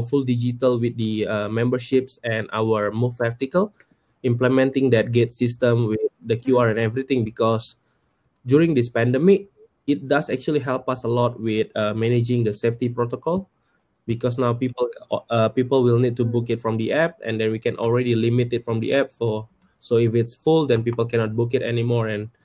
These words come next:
Speaker 1: yeah, so on. At first, it's really challenging.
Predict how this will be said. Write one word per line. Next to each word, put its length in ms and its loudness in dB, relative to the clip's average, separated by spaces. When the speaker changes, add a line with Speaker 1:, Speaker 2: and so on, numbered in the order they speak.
Speaker 1:
yeah, 160 0
so 240 -2
on. 160 -2
At 180 -2
first, 220 2
it's 480 -6
really 640 2
challenging. 480 0